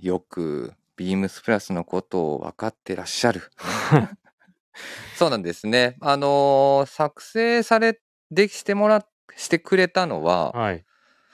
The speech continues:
Speaker 1: いし-、もう一週間ぐらい経つのか。
Speaker 2: そうですね。
Speaker 1: そうですね。
Speaker 2: はい。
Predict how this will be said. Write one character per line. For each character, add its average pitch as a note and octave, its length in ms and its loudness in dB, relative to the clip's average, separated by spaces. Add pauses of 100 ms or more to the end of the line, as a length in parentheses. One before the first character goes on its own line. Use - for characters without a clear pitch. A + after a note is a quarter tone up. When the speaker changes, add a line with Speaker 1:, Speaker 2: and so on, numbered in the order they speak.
(320)
Speaker 1:
い F2 100 -12
し-、 - 220 -16
も B2+ 180 -2
う F2 40 -2
一 E2+ 60 -8
週 C#3+ 220 -10
間 D#3+ 380 -6
ぐ D#3+ 80 -2
ら C3 100 -2
い - 40 -6
経 - 120 -10
つ - 120 -12
の D#2 100 -8
か。 - 280 -20
Speaker 2:
そ - 180 -2
う - 20 2
で G#2 100 0
す - 120 -10
ね。 F#2 260 0
Speaker 1:
そ G2+ 80 -8
う - 20 -20
で D2 120 -16
す - 140 -14
ね。 G#2+ 180 -2
Speaker 2:
は G2 100 -4
い。 E2+ 100 -14